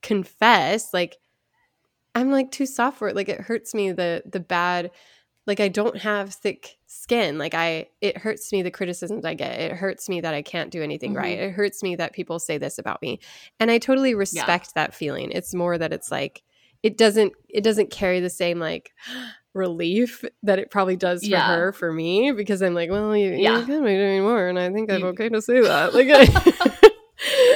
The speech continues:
Speaker 1: <laughs> but I'm sure
Speaker 2: That's
Speaker 1: a
Speaker 2: true.
Speaker 1: lot of our listeners will disagree vehemently with me.
Speaker 2: Yeah.
Speaker 1: And I
Speaker 2: Yeah.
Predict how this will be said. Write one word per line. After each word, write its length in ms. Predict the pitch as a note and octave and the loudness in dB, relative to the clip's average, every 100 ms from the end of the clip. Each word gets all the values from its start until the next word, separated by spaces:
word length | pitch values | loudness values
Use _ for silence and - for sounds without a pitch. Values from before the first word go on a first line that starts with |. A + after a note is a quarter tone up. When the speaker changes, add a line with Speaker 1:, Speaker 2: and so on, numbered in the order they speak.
| C#5+ | 6
Speaker 1:
<laughs> 40 | C#4 | 10
but 160 | C4 | 12
I'm 200 | A#3+ B3 | 12 8
sure 320 | D4 - D4 A3 F#3+ F#3 | 2 8 10 10 8 4
Speaker 2:
That's 180 | G3+ G3 | 0 2
Speaker 1:
a 60 | G3 | 2
Speaker 2:
true. 120 | F#3 | 4
Speaker 1:
lot 280 | F#3 F#3+ - | 4 4 2
of 220 | F3+ E3+ E3+ | -4 -8 -4
our 160 | F3+ F3 | -2 0
listeners 440 | F#3+ - F3 D#3 | -2 -4 -6 -6
will 80 | - | -8
disagree 680 | - - - F3 B2 G2+ F#2+ E3+ | -12 -12 -4 -4 -2 -6 -8 -8
vehemently 580 | E3 G3 F#3+ - - | -6 -4 -6 -6 -8
with 160 | F#3+ G#3 | -8 -10
me. 300 | A3 - G#3+ _ _ | -10 -10 -10 _ _
Speaker 2:
Yeah. 260 | E3 D3+ - F#3+ | -10 -10 -6 -4
Speaker 1:
And 120 | F3+ | -2
I 220 | D#3 E3+ E3+ E3+ E3 | -2 -4 -2 -2 -2
Speaker 2:
Yeah. 140 | E3 | -4